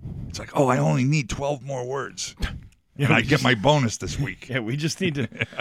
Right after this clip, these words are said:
Speaker 1: <laughs>
Speaker 2: we need to add more time for
Speaker 1: <laughs>
Speaker 2: Don Shipman to
Speaker 1: Yeah.
Speaker 2: read,
Speaker 1: And,
Speaker 2: uh,
Speaker 1: uh,
Speaker 2: news.
Speaker 1: and emphasize, uh, the wrong words. Uh,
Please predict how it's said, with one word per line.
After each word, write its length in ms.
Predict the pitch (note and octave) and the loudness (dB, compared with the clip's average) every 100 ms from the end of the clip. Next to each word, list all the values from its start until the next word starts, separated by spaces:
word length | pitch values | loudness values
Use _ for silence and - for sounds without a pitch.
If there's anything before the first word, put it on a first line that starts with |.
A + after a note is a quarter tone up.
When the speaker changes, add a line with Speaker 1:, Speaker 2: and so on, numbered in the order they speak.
| - _ | -10 _
Speaker 1:
<laughs> 440 | - _ _ - | -20 _ _ -2
Speaker 2:
we 120 | C#3 | 2
need 160 | F3 E3+ | 4 2
to 120 | D#3 | 0
add 380 | F#2+ C3 C3+ B2+ | 2 4 4 2
more 220 | A#2+ B2 | 0 0
time 520 | B2 - A2 A2 A2 F#2+ | 0 -4 -4 0 0 0
for 140 | G#2 | -2
Speaker 1:
<laughs> 140 | F2+ A2+ | 2 2
Speaker 2:
Don 260 | A#2 A2 | 2 0
Shipman 540 | - - C3+ - E2+ D2 | -2 -2 -2 -4 -6 0
to 60 | C3+ | 4
Speaker 1:
Yeah. 160 | D#3 A#2 | 6 6
Speaker 2:
read, 440 | B2 G#2 E2 D2 - - | 4 0 -2 -8 -14 4
Speaker 1:
And, 380 | B2 A#2+ A#2 A#2 | 6 6 6 8
Speaker 2:
uh, 40 | |
Speaker 1:
uh, 240 | G#2+ G2+ | 8 8
Speaker 2:
news. 380 | F#2+ F2+ C#2+ - - - - _ | 6 2 -4 -10 -16 -20 -20 _
Speaker 1:
and 200 | A#2+ A2+ - | 4 4 4
emphasize, 1300 | C3 C3+ - G#2 - A2+ F#2 F2 E2 D#2 D2+ D2+ D2 F2+ | 2 2 -2 -4 4 6 6 6 4 0 -4 -8 -4 0
uh, 140 | F2+ | 2
the 140 | F2+ F2+ | 2 4
wrong 440 | G2 F#2+ F#2+ E2+ | 6 6 4 4
words. 800 | F#2 G2+ E2+ D#2 D2+ C#2 - - | 4 6 4 0 -6 -8 -8 -6
Uh, 140 | E2+ | -6